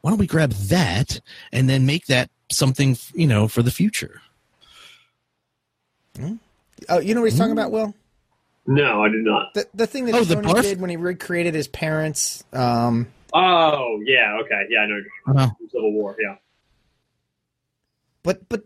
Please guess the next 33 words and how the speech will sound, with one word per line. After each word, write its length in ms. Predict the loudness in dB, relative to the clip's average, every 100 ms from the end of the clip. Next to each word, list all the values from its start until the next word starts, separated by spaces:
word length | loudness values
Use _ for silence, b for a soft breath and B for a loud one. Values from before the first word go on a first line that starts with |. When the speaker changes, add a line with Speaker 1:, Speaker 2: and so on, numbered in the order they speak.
| -4 2
Speaker 2:
yeah, 120 | 4
that 120 | 4
was 180 | 4 4
back 220 | 2 2
in 80 | 0
Civil 320 | 0 0 0
War, 240 | 0 0 0
so, 320 | 0 0 0
and 100 | -4
they 60 | -2
haven't 240 | -2 -2
touched 340 | -2 -2 -4 -6
it 100 | -6
since 320 | -2 -2 -4
then, 260 | -4 -2 -2
so 200 | -4 -4
maybe 460 | -2 -2 0 0
that's 480 | 2 0 0 -4 -4 -4
not 160 | -2
something 240 | -2 -2 -2
that's 120 | -4
gonna 140 | -4 -2
happen. 380 | -4 -6 -8 -10 _ _ _ _ _ _ _ _ _ -4
Speaker 3:
Yeah, 440 | 0 2 2 0 0
I 120 | 0
don't, 180 | 0 -2 -2
I 80 |
don't 160 | -2 -2
see 140 | -4 -4
that 160 | -2
making 220 | -4 -6 -6
a 20 | -10
comeback. 360 | -16 -14 -14